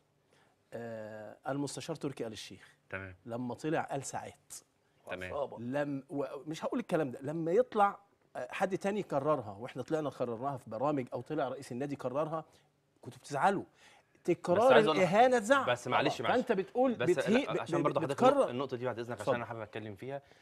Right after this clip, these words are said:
Speaker 1: لا،
Speaker 2: لأن
Speaker 1: أنا مش
Speaker 2: النهاردة،
Speaker 1: هخليك تتكلم
Speaker 2: لأن
Speaker 1: فيها، مش
Speaker 2: النهاردة
Speaker 1: م-، مش
Speaker 2: الهيئة،
Speaker 1: موضوع حوار.
Speaker 2: الهيئات
Speaker 1: حوار.
Speaker 2: والدولة المصرية المحترمة بكل هيئاتها، تمام؟ أنا مش عايز أقول برأت، لأن النادي الأهلي ما كانش متهم، ولا هو ولا مجلس إدارته، ولكن حضرتك تعلم تماما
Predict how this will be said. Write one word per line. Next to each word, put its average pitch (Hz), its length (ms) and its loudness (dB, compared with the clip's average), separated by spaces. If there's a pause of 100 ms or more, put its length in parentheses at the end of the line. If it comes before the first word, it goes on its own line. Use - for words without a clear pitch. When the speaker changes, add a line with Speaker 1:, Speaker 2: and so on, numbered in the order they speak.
(240)
Speaker 1:
لا، 147 60 4
Speaker 2:
لأن 220 160 8
Speaker 1:
أنا 220 140 6
مش - 80 8
Speaker 2:
النهاردة، 233 200 6
Speaker 1:
هخليك 208 180 2
تتكلم - 260 4
Speaker 2:
لأن 135 100 6
Speaker 1:
فيها، 247 80 6
مش - 60 4
Speaker 2:
النهاردة 160 400 4
Speaker 1:
م-، 180 40 -2
مش 170 100 0
Speaker 2:
الهيئة، 170 160 8
Speaker 1:
موضوع - 200 4
حوار. 220 100 4
Speaker 2:
الهيئات 135 420 2
Speaker 1:
حوار. 160 100 2
Speaker 2:
والدولة 143 400 6
المصرية 123 600 -6 (160)
المحترمة 123 560 -4
بكل 127 320 -4
هيئاتها، 131 520 -4 (540)
تمام؟ 123 300 -8 (560)
أنا 113 140 0
مش 117 140 -6
عايز 139 180 2
أقول 151 140 -2
برأت، 131 440 0
لأن 123 160 -2
النادي 131 200 -6
الأهلي 131 200 -2
ما 117 80 -4
كانش 131 360 -6
متهم، 101 680 -4
ولا 101 140 -6
هو 120 160 -2
ولا 107 100 -2
مجلس 107 300 -10
إدارته، 117 320 -6 (300)
ولكن 127 300 0
حضرتك 120 320 -6
تعلم 113 340 2
تماما 135 460 -6